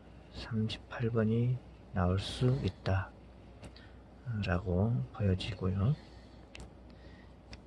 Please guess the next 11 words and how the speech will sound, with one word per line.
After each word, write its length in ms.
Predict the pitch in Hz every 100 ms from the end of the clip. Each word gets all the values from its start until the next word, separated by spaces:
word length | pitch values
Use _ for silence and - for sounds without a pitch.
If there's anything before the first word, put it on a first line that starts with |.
| - - - - - - - - - - - - _ _ - - - - - - - - - - - - - - - - - - -
지난 340 | - 127 131
회차에 640 | 135 131 - 139 139 143
삼십구 880 | 139 - 143 147 139 - - - 127
번의 840 | 123 131 135 131 135 135 120 - -
다음 280 | - 113 117
수로서 840 | - 120 110 - - 95 127 175 165
삼십팔 680 | - - 123 127 - 131 131
번이 580 | 131 127 110 123 151 123
나올 320 | 101 104 107
가능성이 560 | 123 107 104 110 120 117
아주 460 | 107 101 117 131